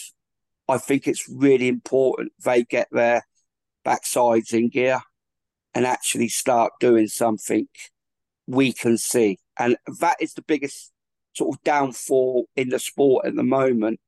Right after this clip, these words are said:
is we need to get these greyhounds homes. Uh, we need to get these, uh, dogs homes, and we need it to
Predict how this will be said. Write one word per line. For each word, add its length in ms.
is 220
we 220
need 300
to 180
get 220
these 360
greyhounds 920
homes. 640
Uh, 200
we 220
need 260
to 120
get 260
these, 680
uh, 420
dogs 380
homes, 500
and 140
we 140
need 240
it 180
to 80